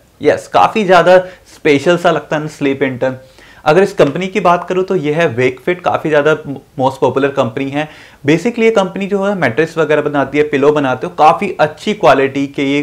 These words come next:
pillows और मैट्रेस बनाती है। तो इसके sort of promotion के लिए, अपनी quality को चेक करने के लिए इन्होंने ये इंटर्नशिप organize करी है। अगर यहाँ पे मैं stipend या salary की बात करूँ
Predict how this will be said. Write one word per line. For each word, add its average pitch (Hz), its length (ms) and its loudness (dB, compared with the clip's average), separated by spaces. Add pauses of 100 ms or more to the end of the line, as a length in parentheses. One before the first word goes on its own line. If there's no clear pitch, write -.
pillows 131 380 -2
और 131 140 0
मैट्रेस 123 400 -4
बनाती 131 360 -6
है। 202 100 -4 (240)
तो 185 80 0
इसके 180 240 0
sort 170 240 -2
of 185 140 -2
promotion 143 520 0
के 165 160 -4
लिए, 151 100 0
अपनी 151 260 -4
quality 135 460 2
को 151 140 -6
चेक 160 340 -2
करने 131 260 -4
के 123 100 -10
लिए 147 200 -6 (240)
इन्होंने 165 340 -4
ये 160 160 -4
इंटर्नशिप 127 760 -4
organize 117 440 -4
करी 110 240 -8
है। 110 120 -14 (480)
अगर 160 180 4
यहाँ 214 140 4
पे 208 100 -2
मैं 208 120 -2
stipend 170 480 2
या 175 60 0
salary 160 340 -2
की 180 160 -2
बात 143 240 -2
करूँ 170 280 -2